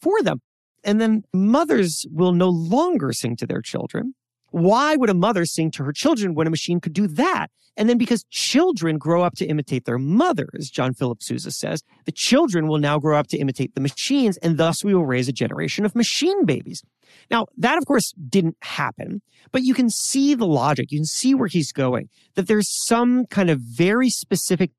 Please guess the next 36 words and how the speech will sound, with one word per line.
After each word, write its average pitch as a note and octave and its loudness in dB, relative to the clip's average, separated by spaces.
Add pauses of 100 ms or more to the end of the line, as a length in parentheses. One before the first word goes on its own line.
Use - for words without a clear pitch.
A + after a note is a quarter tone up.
balance C#3 0
here - -12
that C#3 -2 (240)
we D3+ 4
are C#3 2 (240)
performing A3+ 2
live E3 2
in D#3+ 0
the D3+ 0
home, C#3 0
which C3+ -4
inspires F#3+ 0
mothers D3 2
to - -10
sing D3 -4
to D3 -4
their C#3 -2
children, C#3 -2
which, C#3 -4
which D#3+ -4
inspires F3 -2
children G#3+ 0
to D#3 -14
grow E3+ 2
up E3 0 (220)
to - -6
imitate F#3+ 4
their E3 2
mothers D3 2
and C3+ 0
therefore C#3+ 0
kind C#3 -2
of B2+ -2
find D3 0
their C#3+ 0
humanity. D3+ -2